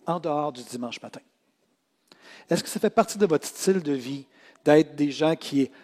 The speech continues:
adorent le Seigneur ? On ne parle pas juste avec de la musique. C'est bon que la musique, mais ça peut être aussi juste d'une manière particulièrement verbale ou dans notre cœur, de dire, « Seigneur, je suis reconnaissant. »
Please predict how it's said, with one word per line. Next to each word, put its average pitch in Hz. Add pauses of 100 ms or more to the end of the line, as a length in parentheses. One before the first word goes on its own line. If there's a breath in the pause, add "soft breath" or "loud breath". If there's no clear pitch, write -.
(140 loud breath)
adorent 170
le 156
Seigneur ? 139
On 175
ne 180
parle 202
pas 208
juste 220
avec 170
de 165
la 160
musique. 151 (120)
C'est -
bon 170
que 180
la 170
musique, 156
mais 151
ça 143
peut -
être 170
aussi 185 (180 loud breath)
juste 190
d'une 156
manière 156 (560 soft breath)
particulièrement 165
verbale 143
ou 143
dans 151
notre 160
cœur, 147
de 139
dire, « 139
Seigneur, 147
je -
suis -
reconnaissant. » 127